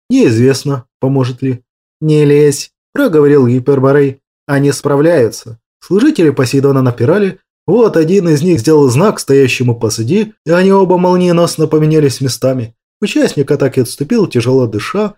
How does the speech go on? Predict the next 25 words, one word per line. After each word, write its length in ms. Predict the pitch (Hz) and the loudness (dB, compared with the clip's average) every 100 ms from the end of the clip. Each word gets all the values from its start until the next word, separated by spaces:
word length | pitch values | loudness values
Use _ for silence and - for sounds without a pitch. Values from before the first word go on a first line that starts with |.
| - | -2
вышедший 500 | 254 - 147 - 151 | -2 0 -2 -2 0
на 220 | 143 151 | 2 2
замену 440 | 135 143 151 139 117 | 2 2 2 2 0
уперся 580 | 113 226 196 - 196 - | 0 -2 -2 -2 -2 0
в 80 | |
освободившееся 840 | 127 - 170 175 175 175 165 156 160 | -2 0 0 0 0 0 0 0 -2
пространство 640 | 160 135 131 143 - 135 | -2 -2 -2 -4 -2 -2
диска. 400 | 120 120 - 117 _ _ | -2 -6 -10 -20 _ _
И 60 | 175 | -8
троица 500 | 180 302 269 196 202 | -2 2 2 2 0
сделала 480 | 147 220 208 185 180 | 2 2 4 4 2
маленький 440 | 208 214 160 143 | 2 2 0 -2
шажок 360 | 127 139 131 - | -2 0 -2 -2
вперед, 400 | - 127 208 208 | -2 0 0 -2
потом 300 | 123 123 131 | -6 -2 -2
еще 280 | 117 - 123 | -2 -2 -2
один 260 | 117 170 160 | 0 -2 -4
побольше. 600 | 113 104 190 196 202 - | -6 -4 -4 -2 -4 -4
Диск 240 | - 180 - | -4 -6 -4
разресся, 540 | 120 107 175 240 - | -2 0 2 0 -2
превратившись 720 | 170 139 151 165 202 175 170 - | -2 2 2 2 0 0 -2 -2
в 40 | |
настоящую 640 | 143 - 147 156 151 151 | -4 0 2 2 0 0
электрическую 680 | 147 123 139 127 120 - 117 | 0 -2 -8 -8 -8 -6 -8
стену. 400 | - 131 123 | -6 -8 -8